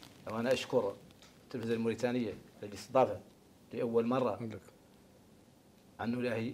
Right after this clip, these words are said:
Speaker 1: ينير، ينير الرأي العام ويعاون ويساعد فيه به اللي مكمل للعمل اللي، العمل اللي يالطو يعود ي-، هذا يعاون ويساعد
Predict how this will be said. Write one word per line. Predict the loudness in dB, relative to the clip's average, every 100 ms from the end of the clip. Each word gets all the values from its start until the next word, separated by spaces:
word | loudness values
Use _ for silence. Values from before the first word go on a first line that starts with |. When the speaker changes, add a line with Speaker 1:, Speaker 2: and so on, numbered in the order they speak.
| -8
Speaker 1:
ينير، | -2 2 2 2
ينير | 0 2 2 0 -4 -14 -20 -10
الرأي | -4 -2 -2
العام | -4 -8 -14 -20 -18 -18 -14
ويعاون | -6 0 4 2 0
ويساعد | -2 2 4 2
فيه | -2 -10 -12 -20 -20 -20 -8
به | -4 -2
اللي | 0 0 -2 -10 -20 -20 -16 -10
مكمل | -8 0 2 2 0 -8 -20 -20 -20 -20 -10
للعمل | -4 0 2 2 0 -10 -20 -20 -20 -20 -20 -20 -16 -12
اللي، | -10 -6 -6 -8 -16 -20 -20 -20 -20 -20 -20 -20 -20 -20 -14 -8
العمل | -2 0 0
اللي | -2 -6 -4
يالطو | -4 -6 -6
يعود | -4 -4 -6 -10 -20 -20 -12
ي-، | -8 -4 -4
هذا | -2 -2 0 0 -4 -16 -12
يعاون | -10 -6 2 6 6 6 -2 -12
ويساعد | -8 0 2 2